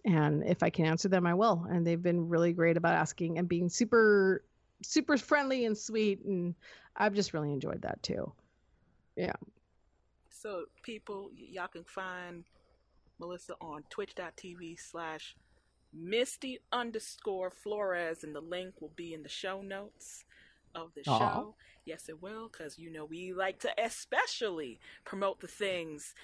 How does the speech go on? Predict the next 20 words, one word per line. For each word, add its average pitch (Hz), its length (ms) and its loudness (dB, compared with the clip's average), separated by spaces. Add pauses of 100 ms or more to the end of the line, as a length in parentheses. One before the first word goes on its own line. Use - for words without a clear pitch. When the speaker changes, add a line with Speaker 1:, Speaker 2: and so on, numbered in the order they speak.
(160)
Speaker 2:
that 180 240 -2
people 208 300 -6
do 269 240 -4 (840)
after - 240 -14
Power - 420 -12
Rangers. - 280 -8
So 269 320 2
whatever, 277 720 2 (180)
a-, 349 180 6 (100)
anytime 381 760 2
that 233 140 -2
you 285 260 -4
have 247 260 2
a 190 60 -4
project, 262 920 -2
a 160 60 -2 (120)
thing, 254 300 2
or 214 80 0
whatever, 220 360 0
please 311 840 -4